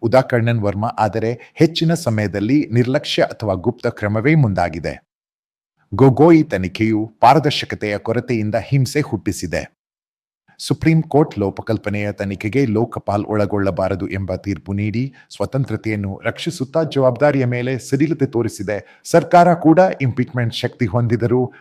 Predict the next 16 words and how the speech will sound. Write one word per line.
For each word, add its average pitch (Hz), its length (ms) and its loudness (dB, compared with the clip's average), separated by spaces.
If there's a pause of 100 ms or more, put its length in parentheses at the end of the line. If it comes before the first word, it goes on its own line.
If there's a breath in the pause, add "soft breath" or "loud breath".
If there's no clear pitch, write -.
(160 soft breath)
ರಾಜಕೀಯ 165 540 4
ಲೆಕ್ಕಾಚಾರಗಳಿಂದಾಗಿ 123 1300 0
ಅದನ್ನು 127 280 2
ಬಳಸುವುದು 123 520 2
ಕಷ್ಟಕರವಾಗಿದೆ. 117 920 -2 (920 soft breath)
ಗೊಗೊಯ್ 180 600 8
ಅವರ 139 180 4 (140)
ರಾಜ್ಯಸಭಾ 127 560 2
ನಾಮನಿರ್ದೇಶನವು 131 1080 0 (300 loud breath)
ನ್ಯಾಯಾಂಗ 170 460 4
ಕಾರ್ಯನಿರ್ವಹಣಾ 135 880 2
ಶಾಖೆಯ 139 440 -2
ನಡುವೆ 131 380 0
ಸಮೀಕ್ಷೆ 151 500 -2
ಹುಟ್ಟಿಸಿತು. 101 760 -6 (800)
ವಕೀಲರು, 127 600 4